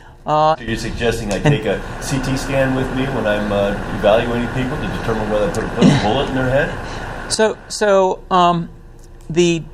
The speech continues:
Speaker 1: the data that I'm presenting here, uh, supports, uh, the, the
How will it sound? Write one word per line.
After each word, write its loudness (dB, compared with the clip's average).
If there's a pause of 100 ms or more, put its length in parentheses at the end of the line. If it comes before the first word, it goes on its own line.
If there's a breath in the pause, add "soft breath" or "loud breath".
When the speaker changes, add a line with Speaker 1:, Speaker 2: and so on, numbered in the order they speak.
(120)
Speaker 1:
the -2
data 6
that 2
I'm 0 (180)
presenting 0
here, 0 (400 loud breath)
uh, 0 (160)
supports, 0 (440 loud breath)
uh, 0
the, 2 (200)
the -2